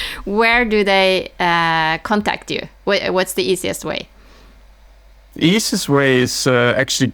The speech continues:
Speaker 2: to go to our website, tour experiences dot com.
Speaker 1: Mm-hmm.
Speaker 2: Um, and all my contact details, my, my private phone number and my email address is on there. Um, so they can just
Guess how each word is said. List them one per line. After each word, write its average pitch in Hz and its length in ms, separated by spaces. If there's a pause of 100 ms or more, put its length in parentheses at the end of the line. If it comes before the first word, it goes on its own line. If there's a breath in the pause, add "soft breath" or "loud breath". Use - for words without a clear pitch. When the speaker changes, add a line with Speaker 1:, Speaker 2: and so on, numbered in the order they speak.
Speaker 2:
to - 100
go 127 400
to 123 180
our 120 120
website, 117 880
tour 131 260
experiences 120 800
dot 123 260
com. 160 340 (260)
Speaker 1:
Mm-hmm. 117 500
Speaker 2:
Um, 110 180
and 127 140
all 139 160
my 135 100
contact 127 440
details, 120 320
my, 117 340
my 120 320 (160)
private 123 380
phone 117 320
number 120 280
and 117 180
my 123 100
email 117 260
address 131 240
is 117 140
on 113 280
there. - 320 (200)
Um, 120 420
so - 140
they 117 120
can 120 160
just - 280